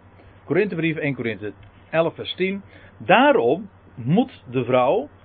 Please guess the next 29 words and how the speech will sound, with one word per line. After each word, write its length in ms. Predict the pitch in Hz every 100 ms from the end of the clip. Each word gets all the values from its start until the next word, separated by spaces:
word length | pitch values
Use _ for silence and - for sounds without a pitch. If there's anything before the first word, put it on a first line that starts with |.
| - - - -
pardon, 380 | 107 113 170 220 - - - - - - - - - - - - -
daarom 440 | 143 160 185 151 131 107
behoort, 680 | 113 98 107 160 233 - -
dat 100 | 139
wil 100 | 135
zeggen, 260 | 123 120 160
is 160 | 139
het 100 | 101 -
passend, 600 | - 107 - 247 339 - - -
bij 260 | 123 147 147
deze 260 | 214 175
hele 220 | 165 196
gedachtegang 760 | - 104 147 196 175 175 226 254 - 202
is 160 | 175 -
het 100 | - -
passend 540 | 139 160 247 302 -
dat, 260 | - 143 226 - - - -
niet 280 | 156 160 - - - - - -
moet. 440 | 180 208 - - - - - - - - - - - - - - - - - - -
U 80 | -
ziet 160 | 147 160
het, 120 | 104
hier 180 | 117 147
staat 200 | 160 151
helemaal 300 | 151 147 143
niet 140 | 131
het 100 | 107
Griekse 280 | - 113 104
woord 300 | 95 90